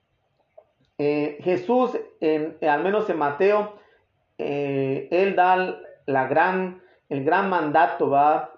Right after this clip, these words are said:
El gran envío, diciendo, "Vayan y bauticen todos en el nombre del Padre, del Hijo y del Espíritu Santo". Este,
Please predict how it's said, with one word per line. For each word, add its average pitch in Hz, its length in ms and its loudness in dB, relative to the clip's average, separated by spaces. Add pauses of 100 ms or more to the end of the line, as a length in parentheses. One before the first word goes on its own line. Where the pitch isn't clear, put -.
El 131 120 -6
gran 160 260 0
envío, 165 500 -2
diciendo, 156 560 -2 (200)
"Vayan 185 400 2
y 175 60 0
bauticen 156 640 0
todos 180 360 2
en 147 100 -6
el 135 100 -6
nombre 151 260 0
del 135 180 -2
Padre, 170 380 4
del 143 180 -4
Hijo 165 220 -6
y - 20 -4
del 131 160 -6
Espíritu - 480 -12
Santo". - 340 -12 (720)
Este, 127 720 -8